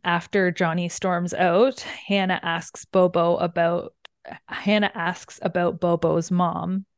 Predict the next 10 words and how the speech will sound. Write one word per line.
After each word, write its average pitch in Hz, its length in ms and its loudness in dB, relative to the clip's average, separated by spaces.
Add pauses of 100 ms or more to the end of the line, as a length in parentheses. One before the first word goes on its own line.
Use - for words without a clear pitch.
(320)
And 185 240 -2
then 165 440 -4 (120)
obviously 175 720 -2 (100)
it's 180 180 -4
a 185 60 0
bit 170 160 -2
of 170 100 -2
a 165 60 -4
sad 170 320 -2
moment. 233 580 2